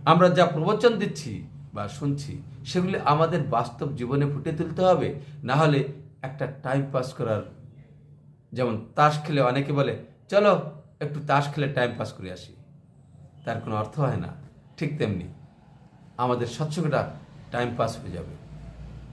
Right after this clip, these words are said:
কিন্তু তথাপি যাওয়া ভালো। যেতে যেতে কোন কথা কখন লেগে যায় কার মাথায়, তো এটা বলছে আমার ব্যক্তিগত। কিন্তু যদি আমরা না করি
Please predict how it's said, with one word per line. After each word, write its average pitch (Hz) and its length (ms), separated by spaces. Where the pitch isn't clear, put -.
কিন্তু 175 200
তথাপি 170 540
যাওয়া 123 360
ভালো। 85 240
যেতে - 280
যেতে 160 260
কোন 110 140
কথা 139 260
কখন 117 340
লেগে 107 300
যায় 113 220
কার 107 200
মাথায়, 95 300
তো 190 60
এটা 240 180
বলছে 269 220
আমার 262 120
ব্যক্তিগত। 156 380
কিন্তু 240 420
যদি 123 140
আমরা 117 220
না 120 260
করি 107 440